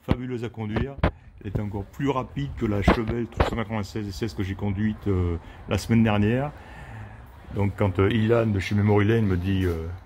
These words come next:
That car is freaking fast », euh, généralement ça,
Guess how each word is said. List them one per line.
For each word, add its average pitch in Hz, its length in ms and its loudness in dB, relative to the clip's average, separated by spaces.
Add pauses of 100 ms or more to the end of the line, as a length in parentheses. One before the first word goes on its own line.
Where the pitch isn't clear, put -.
(500)
That 117 120 6
car 117 260 2
is 95 60 0
freaking 123 420 4
fast », 135 540 2 (640)
euh, 92 260 4
généralement 104 580 4
ça, 90 360 -2